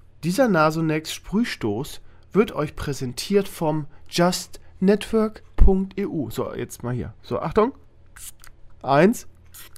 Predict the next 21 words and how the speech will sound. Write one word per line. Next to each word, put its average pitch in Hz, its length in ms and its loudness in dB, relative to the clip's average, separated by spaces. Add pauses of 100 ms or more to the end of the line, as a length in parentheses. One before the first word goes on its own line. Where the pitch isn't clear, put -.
(220)
zwei, 156 460 2 (1600)
zweieinhalb. 143 480 0 (760)
So. 127 160 -2 (960)
Jetzt 175 80 -6
muss 208 120 4
ich 202 40 0
wahrscheinlich 190 240 2
noch 180 60 4
mehr 202 180 6
niesen. 190 400 2 (580)
Ha, 302 120 4 (240)
aber 180 400 2 (360)
ist - 120 -16
ja 180 80 -2
nicht 175 80 0
mein 170 160 -2
Problem. 123 360 -4 (540)
So, 180 160 4
ihr 160 60 4
Lieben. 135 240 -4 (1200)
Ah, 143 280 0